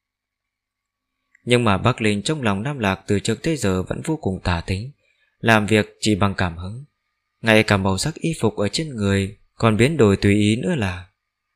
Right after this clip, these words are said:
Cũng may từ ngày chém giết Kim Sa Đại Vương, nàng liền chạy đi tới núi đó, hợp nhất một đám yêu quái, rất lâu rồi không tới quấy rầy hắn.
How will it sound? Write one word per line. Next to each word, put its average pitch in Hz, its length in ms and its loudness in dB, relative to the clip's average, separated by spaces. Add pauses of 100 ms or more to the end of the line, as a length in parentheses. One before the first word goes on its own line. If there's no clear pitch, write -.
(260)
Cũng 120 220 2
may 101 340 4 (120)
từ 107 120 6
ngày 98 200 2
chém 98 240 -2
giết 139 200 -4
Kim 104 160 0
Sa 101 220 2
Đại 95 180 -2
Vương, 104 260 -2 (460)
nàng 110 200 2
liền 101 400 2 (200)
chạy 110 180 4
đi 107 160 2
tới 107 220 4
núi 110 280 0
đó, 123 420 -2 (520)
hợp - 220 4
nhất 165 180 0
một 101 180 0
đám 95 180 0
yêu 101 180 0
quái, 113 360 -4 (340)
rất 123 280 4
lâu 101 280 4
rồi 95 160 0
không 110 200 -2
tới 104 200 2
quấy 151 220 -2
rầy 95 200 -2
hắn. 92 220 -8